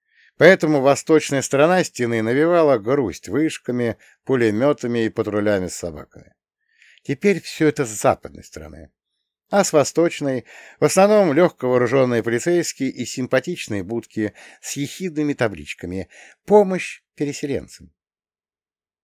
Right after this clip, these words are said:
Почти не используются. До них попробуй доберись, через стену-то. Но в качестве вызывающей зубовный скрежет у врагов инсталляции годится.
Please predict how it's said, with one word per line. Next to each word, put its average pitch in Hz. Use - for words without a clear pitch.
Почти 170
не 190
используются. 95
До 151
них 196
попробуй 151
доберись, 127
через 107
стену-то. 82
Но 170
в -
качестве 160
вызывающей 139
зубовный 113
скрежет 156
у 104
врагов 110
инсталляции 113
годится. 87